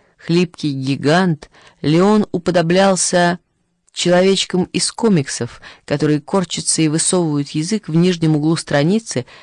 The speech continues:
чтобы на них обратили внимание".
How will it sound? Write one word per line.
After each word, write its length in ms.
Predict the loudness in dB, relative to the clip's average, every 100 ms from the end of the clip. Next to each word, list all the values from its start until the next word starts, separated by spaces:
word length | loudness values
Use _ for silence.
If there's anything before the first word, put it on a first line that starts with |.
| _
чтобы 280 | -10 -4 0
на 120 | 2 2
них 260 | 0 -4 _
обратили 520 | -4 -2 -2 -2 -4 -2
внимание". 680 | 0 0 -2 -6 -10 -14